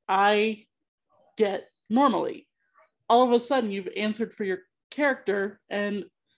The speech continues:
while mine is a, naturally an introvert, she's on the extrovert scale, and it's like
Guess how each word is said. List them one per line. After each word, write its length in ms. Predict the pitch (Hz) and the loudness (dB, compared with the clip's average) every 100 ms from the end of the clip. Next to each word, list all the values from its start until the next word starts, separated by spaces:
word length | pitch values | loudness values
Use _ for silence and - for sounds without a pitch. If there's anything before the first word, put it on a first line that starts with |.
| _ - | _ 0
while 180 | 220 208 | 2 2
mine 260 | 208 254 | 2 2
is 160 | 233 214 | 2 0
a, 240 | 190 165 - _ - | -2 -4 -14 _ -8
naturally 580 | 202 208 208 214 185 | -2 -2 -2 -2 -2
an 100 | 175 - | -2 -2
introvert, 680 | 233 226 202 185 175 208 - _ _ _ _ _ _ _ _ _ _ _ _ _ _ - | 0 0 -4 -4 -6 -8 -12 _ _ _ _ _ _ _ _ _ _ _ _ _ _ -12
she's 520 | - 269 262 - - _ _ _ _ 240 | -4 0 0 -2 -14 _ _ _ _ 2
on 260 | 240 240 | 4 4
the 400 | 220 208 202 160 - | 4 4 2 0 0
extrovert 640 | 277 - - 170 175 - | -2 -2 -4 -4 -6 -10
scale, 400 | - - 185 202 | -8 -2 0 2
and 100 | 220 | 0
it's 160 | 196 196 | -2 -4
like 220 | 180 - | -6 -8